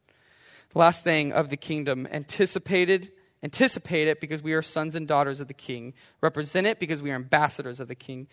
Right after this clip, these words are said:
Proclaim it because we are advocates of the King. Let's pray. Lord, we praise you for being a God who saved us through the life, death, and resurrection of Jesus Christ.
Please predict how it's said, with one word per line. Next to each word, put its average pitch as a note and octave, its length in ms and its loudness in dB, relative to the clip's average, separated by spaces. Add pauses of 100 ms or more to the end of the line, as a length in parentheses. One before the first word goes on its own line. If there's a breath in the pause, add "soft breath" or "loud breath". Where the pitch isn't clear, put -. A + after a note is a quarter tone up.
(180 soft breath)
Proclaim C#3+ 480 2
it C3 140 -6 (220 soft breath)
because C3+ 240 -6
we C3 80 -2
are B2 100 -2
advocates B2+ 480 -2
of - 60 -18
the - 40 -16
King. C3 360 -16 (160)
Let's D3 160 -8
pray. - 240 -8 (1600 soft breath)
Lord, F3+ 220 6
we D#3+ 80 0
praise G3+ 480 6
you G3+ 120 0
for - 140 -8
being E3 160 0
a D#3+ 60 0
God F3+ 460 10
who D3+ 140 -2
saved F#3 460 2
us F#3+ 140 0
through E3+ 80 -6
the D3+ 80 -2
life, E3 340 6
death, F3+ 220 4
and D3+ 100 -6
resurrection D#3+ 800 2
of C#3 200 -6
Jesus D3 380 -10
Christ. - 600 -4